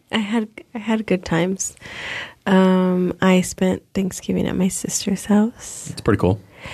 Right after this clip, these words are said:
Speaker 1: Yeah.
Speaker 2: I was there.
Speaker 1: Yes, you were.
Speaker 2: <laughs> Yeah.
Speaker 1: <laughs> Yeah, you spent Thanksgiving with us.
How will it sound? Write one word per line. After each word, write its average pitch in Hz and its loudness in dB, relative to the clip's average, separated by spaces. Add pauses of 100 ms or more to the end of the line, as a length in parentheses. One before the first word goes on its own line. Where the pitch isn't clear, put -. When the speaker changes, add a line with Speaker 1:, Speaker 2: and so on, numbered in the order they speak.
(260)
Speaker 1:
Yeah. 214 6 (500)
Speaker 2:
I 92 2
was 92 6
there. 85 2 (320)
Speaker 1:
Yes, 196 6
you 233 8
were. 208 2 (120)
Speaker 2:
<laughs> - -6
Yeah. 92 2 (100)
Speaker 1:
<laughs> 107 -6
Yeah, 214 6
you 233 6
spent 208 2
Thanksgiving 190 0
with 190 -2
us. 202 0